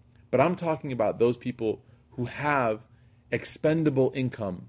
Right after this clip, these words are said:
more money than they need to live. But we spend it. We buy things. We buy what we don't need. We, you know.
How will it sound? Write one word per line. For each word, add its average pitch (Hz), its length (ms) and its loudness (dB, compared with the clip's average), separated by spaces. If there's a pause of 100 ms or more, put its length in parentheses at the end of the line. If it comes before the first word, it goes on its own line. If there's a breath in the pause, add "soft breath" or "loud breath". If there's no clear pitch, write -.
more 170 400 4
money 170 260 4
than 143 180 4
they 135 120 4
need 131 240 2
to 127 100 0
live. 107 260 0 (640 soft breath)
But 135 320 6
we 143 240 4
spend 180 400 4
it. 107 220 2
We 117 100 0
buy 127 320 8
things. 139 380 0
We 117 100 0
buy 127 220 8
what 131 180 6
we 123 80 4
don't 123 240 4
need. 123 220 2
We, 110 180 -4 (440 soft breath)
you 107 80 -4
know. 107 240 0